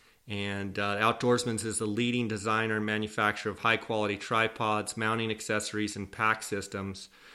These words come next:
They are the optics authority. Uh,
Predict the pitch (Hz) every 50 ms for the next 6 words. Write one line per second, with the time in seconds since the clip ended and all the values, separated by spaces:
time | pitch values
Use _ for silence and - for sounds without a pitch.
0 | - - - - 104 101 123 127 135 135 120 117 120 123 123 117 110 107 104 104
1 | 107 113 - - - 107 - - - 110 98 - - 107 104 110 110 104 95 95
2 | 95 95 95 92 - - _ - - - - - - - 101 98 98 101 104 101
3 | 101